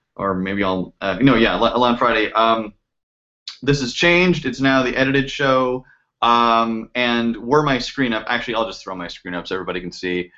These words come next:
Um, oops, is it gonna do it? Okay, so, uh, if you see my screen there, um, and for those of you who are on iTunes, you don't see it anyway, just my name and my Twitter handle at Anton Hill, because,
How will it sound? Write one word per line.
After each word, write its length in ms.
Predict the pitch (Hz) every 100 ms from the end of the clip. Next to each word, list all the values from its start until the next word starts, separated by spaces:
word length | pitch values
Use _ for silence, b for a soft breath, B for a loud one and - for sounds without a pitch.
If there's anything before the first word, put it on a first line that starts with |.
| B B _
Um, 640 | 101 101 98 101 98 92 - _ _ _ _ _ _ _ -
oops, 200 | 117 -
is 80 | 92
it 60 |
gonna 140 | 98 98
do 120 | 131
it? 160 | 233 - _ _ _ _ _ _ _ _ _
Okay, 300 | 175 147 - - B B -
so, 380 | - 156 143 131
uh, 260 | 131 135
if 60 | 135
you 60 | 135
see 160 | 180
my 120 | 160
screen 400 | 143 - 143 139
there, 480 | 127 123 123 120 117
um, 360 | 110 110 110 104
and 160 | 113
for 80 | 120
those 220 | 120 117
of 60 | 113
you 140 | 113
who 80 | 113
are 140 | 113 101
on 100 | 107
iTunes, 300 | - 107 95
you 80 |
don't 180 | 98 98
see 80 | 104
it 60 | 107
anyway, 440 | 123 117 110 110 B B -
just 180 | 135
my 100 | 135
name 340 | 127 123 123 117
and 500 | 113 110 107 110 104
my 220 | 104 104 101
Twitter 300 | - 123 113
handle 400 | 113 110 107 101
at 140 | 101
Anton 260 | 107 107 107
Hill, 240 | 107 101
because, 580 | - - 180 165 151